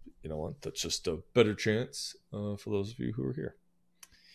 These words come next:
Um, how are you all doing? I know some folks are having some frustrations and some struggles and feeling down, and it's cold, and,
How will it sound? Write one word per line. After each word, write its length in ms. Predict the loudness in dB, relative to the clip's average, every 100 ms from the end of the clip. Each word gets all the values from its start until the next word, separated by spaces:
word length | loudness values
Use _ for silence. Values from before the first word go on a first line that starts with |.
| -20 -18 -18 -16 -14 -14 -14 2
Um, 480 | 12 12 12 12 10
how 420 | 4 2 4 8
are 80 | 10
you 240 | 10 8 8
all 200 | 6 6
doing? 520 | 6 6 4 2 -2
I 60 | 0
know 140 | 0
some 260 | 2 0 0
folks 480 | 2 2 2 -6 -6
are 460 | -4 0 0 -2 -4
having 260 | -4 -2 -2
some 180 | -4 -8
frustrations 920 | -12 -6 -4 2 4 4 0 -6 -8
and 80 |
some 220 | -8 -6 -6
struggles 800 | -2 4 6 6 2 0 -4 -6
and 240 | -8 -14 -16 -20 -20 -20 -20 -14
feeling 460 | -2 2 6 6
down, 580 | 8 10 8 6 2 -4
and 140 | -6 -8
it's 280 | -8 -10 -10 _
cold, 880 | -4 0 6 8 6 2 -4 -8 -12
and, 400 | -10 -8 -8 -8